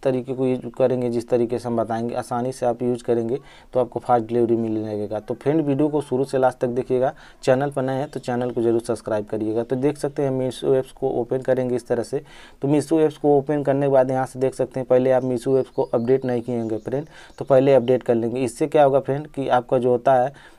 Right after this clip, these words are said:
न्यू न्यू ऑफर, अच्छा अच्छा जो होता है प्रोडक्ट अपडेट होता है, तो इससे क्या होगा कि आपको अच्छी क-, अच्छी छूट मिलता है और कम समय में आपको डिलीवर हो जाएगा, जो अच्छी अच्छी मार्जिन में आपको प्रोडक्ट इसमें मिलता है।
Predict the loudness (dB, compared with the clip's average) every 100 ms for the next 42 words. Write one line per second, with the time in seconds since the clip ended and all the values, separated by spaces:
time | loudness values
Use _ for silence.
0 | -2 2 4 4 2 2 0 -2 -4 -6
1 | _ -8 -6 -4 -4 0 2 2 0 0
2 | 2 2 2 0 0 0 -2 -4 -2 0
3 | -2 -2 -2 0 0 -4 -14 -10 -6 -4
4 | -4 -2 0 0 -2 0 0 0 -2 -2
5 | -2 -4 -6 -4 -2 -2 -4 -6 -4 -2
6 | -2 -6 -18 -2 -2 0 -2 -2 -2 -2
7 | -6 -16 -20 -2 -2 0 -2 -2 -2 -2
8 | 0 0 -2 -2 -2 -2 -4 -2 0 4
9 | 2 2 2 2 2 0 0 -2 -4 0
10 | 0 0 -2 -2 -2 -2 -2 -4 -4 -6
11 | -4 -2 0 -2 -4 -4 -4 -4 -6 -6
12 | -8